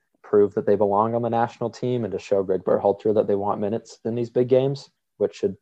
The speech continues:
you know, provide a certain spark and energy to these games. And the other thing as well, like we've mentioned, is European clubs are all over M L S and all over the U S right now looking for talent. So if you have a good Gold Cup tournament, you know, you might be finding yourself with a nice fat contract in Europe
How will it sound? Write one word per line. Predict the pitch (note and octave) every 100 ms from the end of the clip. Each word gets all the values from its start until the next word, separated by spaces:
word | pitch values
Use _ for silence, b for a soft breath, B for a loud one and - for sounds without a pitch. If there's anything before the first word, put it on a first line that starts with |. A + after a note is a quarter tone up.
| _
you | A#2
know, | G#2 F#2+
provide | - G2+ F#2+
a | G2+
certain | - G#2 F#2+ F2+ -
spark | - - G2+ G#2+ -
and | A2+
energy | G#2 G#2+ A2+
to | A2 A#2
these | A2
games. | G#2+ A2+ B2+ A2+
And |
the | G2
other | G2
thing | G2+ G#2
as | G2
well, | - A2
like | G#2+ G#2+
we've | G2
mentioned, | G2+ A2 G#2 F#2+
is | F#2+ F2+ - _ _
European | G2 G#2+ G#2+ G#2+
clubs | F#2+ - G#2 G2+
are | G2 -
all | G#2 G2+
over | G#2 G2+
M | G2
L | G2 G2+
S | G2+ -
and | G2
all | G2
over | F#2+
the | F#2+ F#2+
U | G2
S | F#2+ -
right | -
now | G2 F#2
looking | F#2 G#2
for | -
talent. | - G2+ G2 F#2 -
So | - F#2 F2+ - b _ _
if |
you | G2+
have | F#2+
a | F#2+
good | G#2
Gold | - A2+
Cup | - G#2+
tournament, | - G#2+ G2+ G2
you | G2
know, | F#2 F#2 F#2 G2+
you | - G2
might | F#2+ -
be | G2+ G2 - _ _ _
finding | F#2+ F#2+ F#2+
yourself | F#2 F#2 G2 F#2+ -
with | G2
a |
nice | F#2+ F#2+ -
fat | G2+ G#2
contract | - F#2+ F#2 F#3 -
in | F#2+
Europe | F#2+ G2 F#2+ -